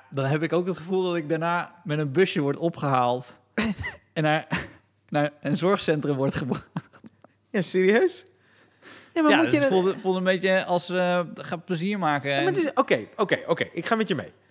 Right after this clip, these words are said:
Speaker 2: Dan geen plezier maken.
Speaker 1: Competitie vind ik gewoon, dat is, dat is het leuke van sport. Je hebt competitie van, "Kom op!"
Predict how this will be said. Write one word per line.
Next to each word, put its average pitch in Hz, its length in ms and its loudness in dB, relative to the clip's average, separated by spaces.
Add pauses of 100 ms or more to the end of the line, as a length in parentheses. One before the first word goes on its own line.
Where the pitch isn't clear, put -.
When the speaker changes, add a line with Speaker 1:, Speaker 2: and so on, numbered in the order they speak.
(200)
Speaker 2:
Dan 190 300 2
geen 208 220 0
plezier 185 320 -2
maken. 160 320 2
Speaker 1:
Competitie 226 600 2
vind 190 140 -2
ik 190 80 -2
gewoon, 175 180 -6
dat 185 140 2
is, 156 120 -4
dat 131 200 2
is 139 40 0
het 151 120 -2
leuke 196 220 4
van 202 160 -2
sport. - 340 0
Je 143 60 -2
hebt 135 120 -4
competitie 202 580 -4
van, 151 180 -6
"Kom 370 220 6
op!" - 300 4